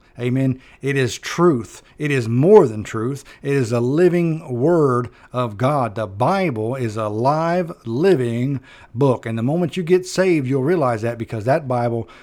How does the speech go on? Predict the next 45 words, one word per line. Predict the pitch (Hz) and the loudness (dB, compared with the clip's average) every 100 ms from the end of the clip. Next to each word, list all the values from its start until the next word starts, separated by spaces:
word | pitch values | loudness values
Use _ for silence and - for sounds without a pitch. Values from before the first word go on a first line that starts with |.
| - | -20
comes | - 147 135 117 107 | -6 0 0 0 -2
alive | 104 101 123 139 123 107 101 | -4 -2 -2 0 -2 -6 -10
and | 98 | -12
speaks | - - 170 - - | -10 -2 -2 -2 -12
to | 110 | -12
you. | 101 98 - - - | -12 -14 -16 -20 -10
And | 123 120 | -4 -2
you | 120 | -2
read | 123 185 | 2 2
it, | 143 | 0
and | 117 | -4
the | 98 | -8
Holy | 143 139 | -6 -6
Spirit | - 170 165 127 | -6 -4 -4 -6
stamps | - 143 165 | -4 -2 -2
it | 139 | -6
upon | 123 151 139 | -8 -6 -4
your | 117 | -2
heart, | 156 147 | 0 0
and | 117 | -2
he | 107 | -8
shows | - 180 208 180 107 | -2 4 4 4 0
you | 117 | -4
things. | 107 120 110 104 | -8 -8 -6 -6
Amen. | 113 139 175 180 - - | -6 -4 -4 -6 -12 -8
He | 139 - - | -6 -6 -4
unfolds | 196 208 - 208 208 190 156 | 0 0 0 4 6 6 4
Scripture | - - - 185 - 120 110 104 - - | -2 -6 -4 -4 -6 -10 -10 -12 -16 -10
so | - 127 | -2 -2
that | 123 | -2
you | 117 147 196 220 196 | -4 -2 0 0 -2
can | 123 | -2
get | 113 131 180 | -2 0 0
to | 170 | 2
know | 143 165 185 | 2 4 2
God | 135 143 165 151 | 2 4 4 4
on | 123 117 | 0 -4
a | |
deeper | 107 139 175 175 | -4 -4 -4 -2
level, | 156 156 175 156 | -2 0 0 -2
the | 117 107 | -4 -8
deeper | 104 156 254 277 - 110 92 92 - - _ | -2 6 8 8 2 -4 -6 -14 -20 -20 _
things | 160 147 120 | 0 2 0
of | 117 104 | -2 -4
God, | 123 113 104 101 | -2 0 -2 -6